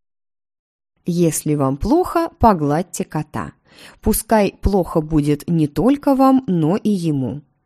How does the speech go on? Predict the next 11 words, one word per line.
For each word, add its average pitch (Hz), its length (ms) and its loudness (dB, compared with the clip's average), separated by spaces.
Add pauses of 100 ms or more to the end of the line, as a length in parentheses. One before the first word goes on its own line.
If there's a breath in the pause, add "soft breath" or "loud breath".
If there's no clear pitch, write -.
(100)
вспомнилась 143 720 -2
мне 147 360 -2
народная 151 640 0
мудрость. 139 640 -6 (500)
Но 170 260 0
Мурзу, 320 640 0 (340 loud breath)
вопреки 254 520 2
мудрости, 262 840 0
было 170 320 2
очень 208 480 -4
хорошо. 151 760 -6